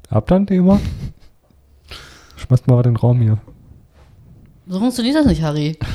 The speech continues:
Speaker 2: Man sagt immer, anderes Thema jetzt und fängt ein anderes Thema an
Speaker 1: Ja.
Speaker 2: und dann wird nicht gefragt,
Speaker 1: eBay
Speaker 2: wie
Speaker 1: Kleinanzeigen. Gibt's eigentlich auch eBay Großanzeigen?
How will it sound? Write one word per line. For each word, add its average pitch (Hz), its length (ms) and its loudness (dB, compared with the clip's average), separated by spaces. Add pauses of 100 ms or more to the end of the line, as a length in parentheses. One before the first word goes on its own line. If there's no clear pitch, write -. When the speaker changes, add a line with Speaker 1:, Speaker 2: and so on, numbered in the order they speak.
(680)
Speaker 2:
Man 190 260 0
sagt 262 280 0
immer, 247 360 -8
anderes 269 400 -6
Thema 233 500 -4 (260)
jetzt 208 420 -2
und 185 120 -8
fängt 226 220 -4
ein 190 80 -8
anderes 196 260 -4
Thema 190 340 -2
an 220 340 0
Speaker 1:
Ja. 160 260 6
Speaker 2:
und 170 220 0
dann 220 180 0
wird 220 100 -6
nicht 220 140 -10
gefragt, 180 360 0
Speaker 1:
eBay 196 240 6
Speaker 2:
wie 175 40 4
Speaker 1:
Kleinanzeigen. 143 480 4
Gibt's 143 160 0
eigentlich 156 160 6
auch 139 100 4
eBay 147 220 6
Großanzeigen? 165 720 4